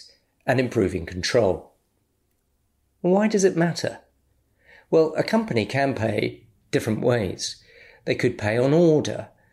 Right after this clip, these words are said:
and part with their cash before they receive the goods or service. They could pay upon receipt and check the quality, or they could pay upon receiving the invoice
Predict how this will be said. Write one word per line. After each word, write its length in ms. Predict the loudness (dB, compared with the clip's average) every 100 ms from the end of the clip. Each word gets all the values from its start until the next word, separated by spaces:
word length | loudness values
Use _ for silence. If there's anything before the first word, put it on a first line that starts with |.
| _ _
and 180 | -4 -4
part 240 | 2 2 2
with 120 | 0
their 100 | 0
cash 380 | -2 -4 -4 -2
before 320 | 0 2 2
they 100 | 2
receive 400 | 2 2 -2 -2
the 60 |
goods 340 | -2 0 -2 0
or 80 | 0
service. 720 | 2 2 2 -4 -6 -8 _ _ _ _ _ _ _ -4
They 100 | 0
could 220 | 0 -2
pay 240 | -2 0
upon 420 | 0 2 2 2
receipt 420 | 0 0 0 0 -2
and 120 | -2
check 240 | -2 -2
the 60 | -4
quality, 640 | 0 2 2 -2 -10 -12 _ _ _ _ _
or 140 | -2
they 120 | 0 0
could 220 | 0 0
pay 340 | -2 2 4
upon 340 | 2 2 2 2
receiving 380 | 0 0 2
the 100 | 2
invoice 580 | 2 2 0 -4 -8 -12